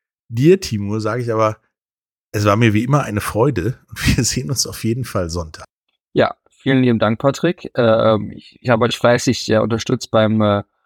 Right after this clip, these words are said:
Speaker 2: Podcastpreis und, äh, genau, äh,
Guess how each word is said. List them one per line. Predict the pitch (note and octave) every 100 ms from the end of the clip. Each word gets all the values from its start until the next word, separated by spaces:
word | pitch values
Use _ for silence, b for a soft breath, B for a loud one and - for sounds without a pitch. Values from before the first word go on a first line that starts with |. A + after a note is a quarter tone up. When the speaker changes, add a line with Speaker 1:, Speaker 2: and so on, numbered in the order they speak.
| _ -
Speaker 2:
Podcastpreis | A#2 - B2 - B2+ B2 -
und, | - G#2 G2+ G2 -
äh, | G#2 G2+ G2+ F#2 F#2+ G2+ -
genau, | - G2+ F#2 F2+ B1+ -
äh, | G2+ G2